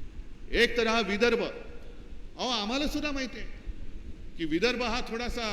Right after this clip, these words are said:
नाही म्हटलं तरी विकासात मागे राहिलेला आहे, ज्याला बॅकलॉग, बॅकलॉग हा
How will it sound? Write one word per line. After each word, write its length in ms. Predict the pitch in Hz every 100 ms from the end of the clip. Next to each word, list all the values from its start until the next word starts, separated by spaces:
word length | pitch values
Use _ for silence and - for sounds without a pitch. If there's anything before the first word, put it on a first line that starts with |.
| 185 - - -
नाही 200 | 160 233
म्हटलं 280 | 233 226 233
तरी 120 | 233 196
विकासात 360 | 202 240 240 196
मागे 260 | 180 208 233
राहिलेला 340 | 214 180 139
आहे, 100 | - - - - -
ज्याला 200 | 151 190
बॅकलॉग, 460 | 180 185 - 226 -
बॅकलॉग 480 | 175 190 226 226
हा 80 | 214